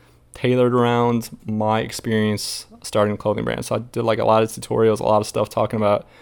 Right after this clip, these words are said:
shipping, packaging, um, all the aspects of starting a clothing brand, which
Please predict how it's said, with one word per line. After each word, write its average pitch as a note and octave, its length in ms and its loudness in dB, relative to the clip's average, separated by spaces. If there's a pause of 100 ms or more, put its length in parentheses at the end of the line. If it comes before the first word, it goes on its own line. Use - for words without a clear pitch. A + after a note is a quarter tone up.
(220)
shipping, A2 580 0
packaging, G#2+ 880 -2
um, A#2+ 600 -6 (140)
all A2 240 2
the - 100 0
aspects G#2+ 460 0
of - 100 -8
starting G2 260 0
a G2 40 -6
clothing G2 260 -2
brand, A#1+ 240 -6
which - 320 -10